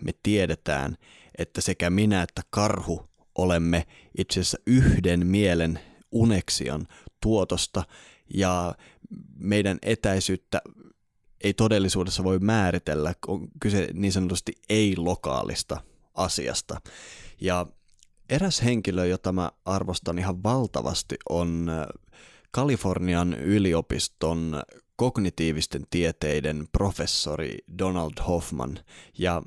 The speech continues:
mä luulen, että hänen työnsä tulee tässä aivan, ö,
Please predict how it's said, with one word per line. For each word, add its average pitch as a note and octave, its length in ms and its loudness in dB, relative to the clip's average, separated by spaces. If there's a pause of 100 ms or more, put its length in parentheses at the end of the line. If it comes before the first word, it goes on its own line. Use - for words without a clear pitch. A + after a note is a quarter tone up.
mä A2+ 200 0
luulen, A2 360 2
että F2+ 580 -2 (120)
hänen G2+ 460 0
työnsä E2 340 -2 (120)
tulee D#2+ 260 -2
tässä - 360 -2 (300)
aivan, F2+ 760 2
ö, D2+ 100 -4